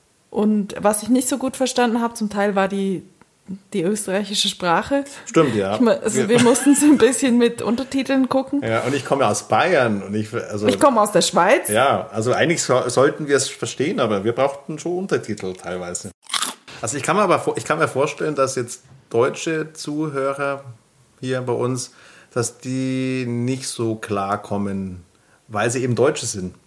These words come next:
Speaker 2: Und David Schalko, David, also David Schalko, das ist der Showrunner von, äh, von Braunschlag, der hat gemeint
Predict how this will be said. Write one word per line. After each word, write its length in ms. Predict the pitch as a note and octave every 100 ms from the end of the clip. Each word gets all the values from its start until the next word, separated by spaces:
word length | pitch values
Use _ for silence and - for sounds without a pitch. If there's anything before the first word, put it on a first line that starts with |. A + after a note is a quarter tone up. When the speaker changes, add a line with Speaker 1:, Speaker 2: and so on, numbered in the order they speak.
| _ -
Speaker 2:
Und 180 | - A2
David 420 | G2 B2+ D3 A#2+
Schalko, 600 | - A2+ D#3 D3+ G#2 B2+ B2+
David, 380 | A2+ A#2+ A2+ G2+
also 140 | G2
David 340 | F#2+ G2 A#2
Schalko, 380 | - G2 A#2+ -
das 140 | B2+ A2+
ist 120 | G#2+
der 60 | G2
Showrunner 520 | - A#2 B2+ C3+ C3+
von, 360 | C3 B2+ A#2+ A#2 - - - - -
äh, 180 | G#2 A2
von 160 | A2+
Braunschlag, 640 | G#2+ F#2+ A#2 - A#2+ A#2+ - - - -
der 160 | A2
hat 180 | B2+ C3
gemeint 600 | C3+ G#2+ G2 A2+ C3+ B2